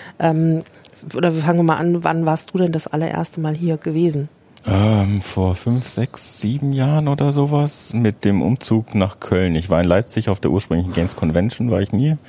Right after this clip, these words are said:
Speaker 2: Ich war bis jetzt nur auf der Gamescom. Das ist das siebte, sechste Mal oder sowas.
Speaker 1: Und warum? Also warst du, weil du gespielt hast oder noch als Student oder jetzt in dem, was du jetzt machst beim Infocafé in Neu-Isenburg oder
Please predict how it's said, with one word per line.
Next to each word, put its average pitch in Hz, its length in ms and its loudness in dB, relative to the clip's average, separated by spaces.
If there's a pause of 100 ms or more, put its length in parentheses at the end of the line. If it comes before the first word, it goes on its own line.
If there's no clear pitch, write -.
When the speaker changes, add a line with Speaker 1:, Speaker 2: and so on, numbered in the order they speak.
(240)
Speaker 2:
Ich - 120 -10
war 90 100 2
bis 92 100 -2
jetzt 98 260 -2
nur 92 120 4
auf 87 80 0
der 82 160 2
Gamescom. 67 720 -4 (720)
Das - 120 -10
ist - 200 -14 (100)
das - 280 -16
siebte, - 400 -2
sechste - 300 -2
Mal 110 260 0
oder 117 160 0
sowas. 117 480 -2 (760)
Speaker 1:
Und 175 380 2
warum? 170 360 2
Also 160 200 0
warst 156 240 0
du, 147 240 0
weil 131 100 0
du 131 140 -4
gespielt 220 500 -2
hast 196 300 0
oder 131 280 0 (140)
noch 131 140 -2
als 135 140 -4
Student 196 540 0
oder 143 160 0
jetzt 135 380 -2
in 147 80 -4
dem, 147 440 0
was 139 160 -4
du 139 60 -4
jetzt 156 200 -4
machst 151 220 -2
beim - 100 -6
Infocafé 147 540 -6
in 143 80 -2
Neu-Isenburg 208 720 0
oder 151 300 0